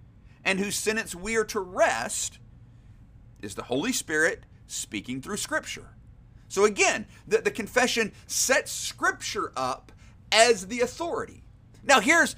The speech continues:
here's why this is one of my favorite sections of the entire confession. Uh,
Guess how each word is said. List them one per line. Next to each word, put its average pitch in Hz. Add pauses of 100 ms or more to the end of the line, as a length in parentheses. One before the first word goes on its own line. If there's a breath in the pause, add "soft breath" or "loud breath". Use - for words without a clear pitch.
(140 loud breath)
here's 285
why 262
this 220
is - (280)
one 220
of 214
my 196
favorite 233
sections 180
of 185
the -
entire 170
confession. 127 (280 loud breath)
Uh, 165